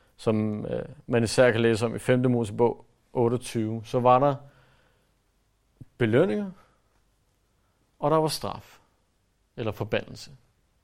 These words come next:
Og især i femte Mosebog otteogtyve, der opridser,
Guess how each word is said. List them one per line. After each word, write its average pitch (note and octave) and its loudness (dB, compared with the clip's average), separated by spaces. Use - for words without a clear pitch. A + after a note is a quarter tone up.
Og B2 2
især F3+ 4
i D#3 2
femte D3+ 2
Mosebog B2+ 0
otteogtyve, A#2+ -4
der D3+ 2
opridser, D#3 4